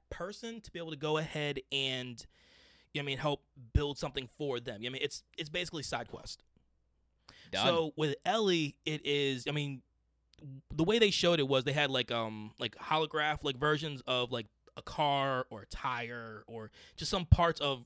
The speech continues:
Speaker 1: I mean, random parts that you can go ahead and get from any of the planets.
Speaker 2: Right.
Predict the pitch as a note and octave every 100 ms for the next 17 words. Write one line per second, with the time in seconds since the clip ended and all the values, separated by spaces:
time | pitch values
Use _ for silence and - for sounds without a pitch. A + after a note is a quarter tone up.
0 | - C#3 C3 A#2 D3 D3 C#3+ C3 - C#3+
1 | - B2+ B2+ C3+ B2+ A#2+ B2 A#2+ B2 B2
2 | B2 B2 A#2 C3 B2+ C3 - - - -
3 | B2